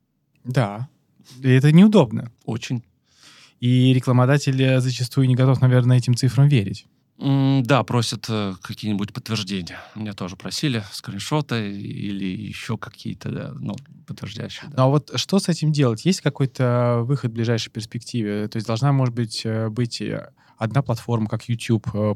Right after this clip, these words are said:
Speaker 1: но под подкасты?
Speaker 2: Нет, к сожалению, мне кажется, что подкасты не выживут в рамках одной платформы. Мы тоже подкастер как-то делали на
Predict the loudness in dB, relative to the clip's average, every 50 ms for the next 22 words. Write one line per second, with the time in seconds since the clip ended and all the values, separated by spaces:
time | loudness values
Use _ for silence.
0 | -4 -4 -2 -2 -2 -2 -6 -8 -8 -8 -8 -8 -8 -8 -8 -8 -8 -12 -16 -12
1 | -4 0 2 2 2 2 0 -2 -6 -10 -12 -12 -10 -10 -6 -4 -2 -2 -2 -2
2 | -2 -2 -2 -2 -2 -2 -2 -4 -4 -4 -6 -6 -6 -6 -8 -12 -14 -14 -14 -10
3 | -10 -10 -8 -6 -8 -8 -8 -10 -10 -8 -6 -4 -4 -4 -4 -4 -4 -6 -6 -6
4 | -8 -10 -12 -10 -10 -8 -8 -8 -10 -14 -14 -14 -12 -10 -10 -10 -8 -10 -10 -10
5 | -6 -4 -4 -2 -2 -4 -6 -8 -8 -8 -10 -10 -8 -12 -12 -8 -8 -8 -8 -10
6 | -16 -14 -16 -16 -14 -14 -10 -6 -6 -4 -4 -4 -4 -6 -6 -6 -8 -10 -10 -12